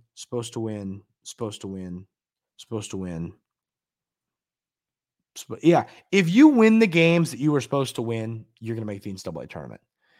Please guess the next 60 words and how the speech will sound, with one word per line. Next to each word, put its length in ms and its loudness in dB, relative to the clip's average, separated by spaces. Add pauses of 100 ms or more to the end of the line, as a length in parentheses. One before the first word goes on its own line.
(160)
Maybe 360 2
if 120 -4
you 200 -6
lose 280 2
one, 300 4
you're 140 -4
supposed 300 -2
to 60 -6
win, 240 -4
and 120 -8
win 180 -2
one, 140 -2
you're 80 -4
supposed 260 -4
to 60 -2
lose. 500 4 (260)
Help 460 0
that'll, 280 4
you 100 -6
know, 180 -6
cancel 380 -8
itself 220 -6
out. 260 0
But 260 -4 (500)
point 260 6
is, 340 0 (360)
Texas 340 -6
A 40 2
and 180 2
M 220 0
controls 500 -6
their 140 -4
own 120 -4
destiny. 360 -12
If 100 -20
they 160 -2
win 280 0
basketball 440 -2
games, 220 -8
if 120 -16
they 140 -8
play 240 -4
good 180 -6
basketball 400 -6
down 140 -8
the 60 -10
stretch, 300 -10
they 140 -8
will 220 -6
be 160 -8
in 60 -8
the 60 -6
N 60 -8
C 100 -12
double 140 -10
A 60 -10
tournament. 340 -14
If 140 -16
they 140 -4
don't 460 2